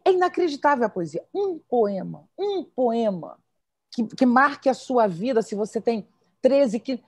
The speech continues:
um poema muda uma vida, porque o poema, ele te lança pra fora da gramática,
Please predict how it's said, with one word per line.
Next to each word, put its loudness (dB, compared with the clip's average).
um -14
poema 2
muda 0
uma 2
vida, -6
porque -4
o 0
poema, 4
ele 4
te -2
lança 4
pra 4
fora 4
da 0
gramática, -2